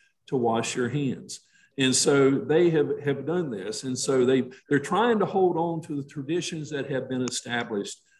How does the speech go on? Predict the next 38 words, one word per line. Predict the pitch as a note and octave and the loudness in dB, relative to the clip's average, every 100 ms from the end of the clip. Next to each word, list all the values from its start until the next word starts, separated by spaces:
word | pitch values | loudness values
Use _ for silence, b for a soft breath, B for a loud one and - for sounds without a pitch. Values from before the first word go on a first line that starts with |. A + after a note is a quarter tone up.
| b - | b -4
uh, | A2+ A2+ | -2 -2
for | - C#3 A2 | 0 0 0
them. | A#2 F#2+ - B B | -2 -10 -16 B B
And | C3+ | 0
so | C3+ D#3 D3 | 4 4 6
when | D#3 A3 | 6 4
they | G#3+ F#3 | 4 2
come | - A3 F#3 D#3 D3+ | 2 0 0 -2 -4
from | D#3+ D3 | -6 -4
the | C3+ | -2
marketplace, | D3 A#3+ B3 - - B2+ B2+ C3+ | 0 -2 -2 -6 -2 0 0 0
they | - D#3 | -4 -2
do | D3+ | -2
not | D3 F3+ F3+ | -2 -4 -4
eat | F3+ G#3 D#3+ - | -6 -6 -6 -8
unless | D3 C#3+ F3 G3+ B2 B2+ - _ | -4 -2 0 0 -2 -4 -10 _
they | C#3+ C#3 | -2 0
wash. | C3 D#3 - - - - _ _ _ _ _ _ _ _ - | 2 0 -4 -12 -20 -20 _ _ _ _ _ _ _ _ 0
But | D#3+ D#3+ | 0 2
the | D#3 | -2
Pharisees | - G3 G3 F3+ - D#3+ D3+ D#3 | 2 4 6 4 0 -2 -2 -4
and, | C3+ C#3+ C3+ | -6 -6 -8
and | A#2+ C#3+ C3+ | -10 -10 -8
the | |
scribes | C3 - F#3+ F#3 C3 B2+ | -8 -6 -4 -4 -4 -4
don't | D#3 D#3 | -4 -4
actually, | D3+ F3 - D#3+ C3+ C3+ - _ _ - | -2 -2 -4 -2 -2 -2 -6 _ _ -6
um, | C3 C3 B2+ - - | -2 -2 -2 -6 -4
in | D#3 | 2
this | F#3 G3 | 2 2
instance, | D3+ C#3 - F3+ | 0 -2 -4 -6
don't | F#3 F3+ | -6 -2
actually | F#3 G3 F3 C#3+ C3+ | -4 -4 -4 -4 -4
evaluate | C#3+ A#2+ C3+ F#3+ D#3 A#2 A2+ A2+ | -10 -6 -2 0 0 0 -4 -6
Jesus | - B2+ C3 D3 C3 | -6 -6 -4 -6 -4
as | B2+ | -6
properly | - C3+ C3 C#3+ C3+ B2+ | -6 -8 -8 -4 -2 -2
done. | D#3 F3+ | -2 -6